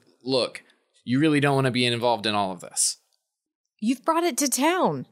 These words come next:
Speaker 2: What do you mean I don't wanna be involved in this? We have a fucking member of the order staying in the bed and breakfast because of whatever it is you're doing. I'm already involved. You're right. I don't wanna be involved with this.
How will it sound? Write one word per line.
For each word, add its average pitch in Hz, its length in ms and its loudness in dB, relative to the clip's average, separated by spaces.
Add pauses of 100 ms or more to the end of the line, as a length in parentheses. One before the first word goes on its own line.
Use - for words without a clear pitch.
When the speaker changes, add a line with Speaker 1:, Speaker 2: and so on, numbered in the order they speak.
Speaker 2:
What 269 100 0
do 302 60 0
you 349 100 4
mean 359 160 2
I 294 80 4
don't 269 100 2
wanna 240 160 4
be 220 120 2
involved 240 320 2
in 180 140 4
this? - 220 -4 (240)
We 320 160 2
have - 200 -14
a - 240 -20
fucking 269 320 0
member 254 200 0
of 254 100 2
the 220 100 -8
order 262 500 0
staying 254 440 0
in 202 100 -4
the 208 200 -6 (340)
bed 285 140 0
and 285 120 0
breakfast 247 520 -2
because 254 240 0
of 247 100 -2
whatever 277 260 0
it 285 80 -2
is 302 160 2
you're 311 100 0
doing. 285 420 0 (540)
I'm 339 180 0
already 349 320 2
involved. 311 600 0 (1200)
You're 339 180 0
right. 370 280 0 (140)
I 392 140 0
don't 392 260 2
wanna 330 160 2
be 302 120 2
involved 254 320 2
with 214 140 0
this. 180 360 0